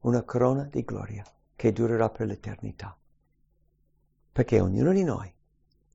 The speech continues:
ognuno di noi ha doni spirituali da usare per l'edificazione degli altri. E questa è la vita vera. Questa è la vita che Gesù descrive in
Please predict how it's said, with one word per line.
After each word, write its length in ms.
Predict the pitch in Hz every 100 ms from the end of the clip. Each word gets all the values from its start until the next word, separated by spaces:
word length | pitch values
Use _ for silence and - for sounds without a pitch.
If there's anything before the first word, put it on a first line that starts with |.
| -
ognuno 500 | 120 110 107 180 196
di 120 | 165
noi 220 | 120 104 -
ha 180 | - 120
doni 300 | 101 107 107
spirituali 640 | 101 - 95 - 101 101 - _ _ _ _ _ _ _ _ _ _ _
da 280 | - 110 110
usare 520 | 110 110 - - - _ _ _ _ _ _ -
per 140 | 110
l'edificazione 720 | 107 104 110 - 107 110 107
degli 240 | 101 98 -
altri. 360 | 107 - - - _ _ _ _ _ _ _ _ -
E 120 | 101
questa 380 | - 143 - 110
è 100 | 110
la 100 | 95
vita 400 | 92 110 - - _
vera. 360 | 98 98 - - _ - -
Questa 380 | - 160 - 123
è 20 |
la 140 | 110
vita 280 | 104 131 113
che 160 | - 98
Gesù 360 | 107 104 123
descrive 840 | 104 98 - 127 110 98 - - -
in 260 | 123 107